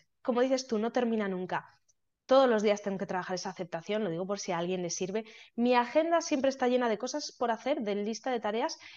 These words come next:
y ningún día cumplo con todas. Entonces, bueno, hay días en los que me lo tomo mejor que otros, <laughs> pero esto es así, es un proceso. Tengo que entender que mis ritmos no son los de antes. Pero, como decía,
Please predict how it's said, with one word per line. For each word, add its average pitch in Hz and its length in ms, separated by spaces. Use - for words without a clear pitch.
y 226 140
ningún 220 460
día 240 420
cumplo 214 360
con 170 220
todas. 269 500
Entonces, 247 320
bueno, 208 200
hay 208 100
días 240 280
en 240 140
los 220 160
que 262 440
me 214 120
lo 196 100
tomo 202 200
mejor 202 300
que 220 120
otros, 277 420
<laughs> - 300
pero 285 160
esto 302 160
es 330 100
así, 277 240
es 269 140
un 294 160
proceso. 214 460
Tengo 214 200
que 240 80
entender 233 360
que 269 100
mis 208 160
ritmos 226 340
no 226 120
son 220 160
los 220 120
de 233 100
antes. 254 500
Pero, 269 560
como 247 300
decía, 311 360